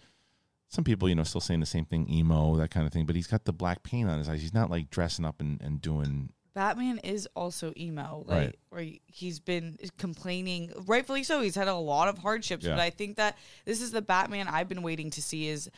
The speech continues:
Speaker 2: one where you don't really know how good or bad they are because of their life circumstances
Speaker 1: Right.
Speaker 2: and their decisions to be a vigilante.
Speaker 1: Right.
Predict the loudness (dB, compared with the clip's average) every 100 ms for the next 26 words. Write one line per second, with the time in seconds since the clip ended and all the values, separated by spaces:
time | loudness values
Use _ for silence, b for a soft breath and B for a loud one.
0 | B -2 0 2 2 2 2 0 0 0
1 | 0 2 4 4 2 -2 b 0 2 2
2 | 2 0 0 2 4 4 4 0 2 0
3 | -2 -6 -2 -2 0 0 0 0 0 0
4 | -2 -4 -2 -4 0 4 4 2 -2 -2
5 | 2 2 2 0 0 0 -2 -2 -2 -2
6 | 0 -2 -2 -2 -2 -2 -2 2 2